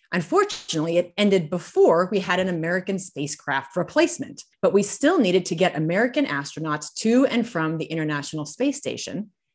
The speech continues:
because the spa-, the station cannot operate without both American and Russian crew on board. So what was nasa to do? Well,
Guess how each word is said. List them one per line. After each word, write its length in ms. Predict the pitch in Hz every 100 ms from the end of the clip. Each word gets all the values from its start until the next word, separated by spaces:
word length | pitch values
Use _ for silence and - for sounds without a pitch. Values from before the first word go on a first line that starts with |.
| -
because 220 | 185 175
the 100 | 175
spa-, 260 | - 311 381
the 120 | 185
station 520 | - 370 403 170 160
cannot 420 | - 247 262 320
operate 540 | - 185 - 156 156 -
without 460 | 170 165 165 170 156
both 220 | 165 160 -
American 640 | 156 160 190 208 208 -
and 380 | 160 180 190 143
Russian 320 | 165 170 156
crew 300 | 151 - 269
on 160 | 180 113
board. 240 | 110 - - _ _ _
So 140 | -
what 180 | 175 165
was 160 | 208 214
nasa 360 | 147 117 160 156
to 80 |
do? 200 | 220 403 - _ _ _ _ _ _ _
Well, 260 | 220 247